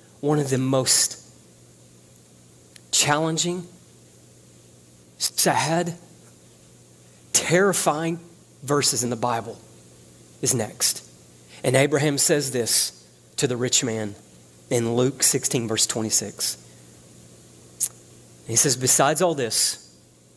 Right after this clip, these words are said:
between us," Abraham says. So Abraham says, "Bet-, between me and Lazarus and you, rich man, a great chasm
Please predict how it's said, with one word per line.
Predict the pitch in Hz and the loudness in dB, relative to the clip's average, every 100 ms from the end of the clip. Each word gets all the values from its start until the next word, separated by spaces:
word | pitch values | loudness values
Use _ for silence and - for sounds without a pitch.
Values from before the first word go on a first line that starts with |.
| _ _ - - - | _ _ -20 -14 -8
between | 135 - 170 180 | -4 0 2 4
us," | 180 - 147 | 2 2 0
Abraham | 120 113 113 | -2 -4 -2
says. | 131 | 2
So | - 143 - - - | 2 2 -2 -6 2
Abraham | 156 165 | 2 2
says, | 156 147 | 0 -2
"Bet-, | 123 147 - - | -2 -4 -6 -4
between | 147 - 196 190 | 0 2 2 4
me | 196 233 | 4 4
and | 208 | 2
Lazarus | 190 180 180 175 143 - - - - | 4 2 2 0 0 -2 -6 -8 0
and | 170 156 | 2 4
you, | 185 190 135 | 4 4 0
rich | 139 143 - | 0 0 0
man, | 139 131 135 139 - - - - - - - - | 0 0 0 -4 -14 -20 -20 -20 -20 -20 -20 -6
a | 139 123 | -2 -2
great | 117 143 127 131 151 202 - - - - - | -4 -6 0 2 4 2 -2 -10 -10 -20 -10
chasm | - 170 170 143 - 110 107 | -4 0 2 2 0 -2 -6